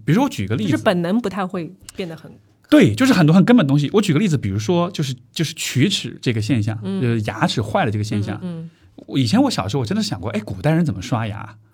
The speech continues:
Speaker 2: <laughs>
Speaker 1: 对吧？
Speaker 2: 对。
Speaker 1: 但是其实古代人不需要刷牙。
Speaker 2: 嗯。
Speaker 1: 为什么呢？因为古代人吃的东西没有，很少是有，就是有高，高纯，高纯度的糖分的。
Speaker 2: 对，对，对，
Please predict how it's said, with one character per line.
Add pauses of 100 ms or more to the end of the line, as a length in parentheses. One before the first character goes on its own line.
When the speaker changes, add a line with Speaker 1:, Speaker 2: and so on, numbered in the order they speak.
(140)
Speaker 2:
<laughs>
Speaker 1:
对
吧？
Speaker 2:
对。 (140)
Speaker 1:
但
是
其
实
古
代
人
不
需
要
刷
牙。
Speaker 2:
嗯。
Speaker 1:
为
什
么
呢？
因
为
古
代
人
吃
的
东
西
没
有，
很
少
是
有， (340)
就
是
有
高， (100)
高
纯， (160)
高
纯
度
的
糖
分
的。
Speaker 2:
对，
对，
对，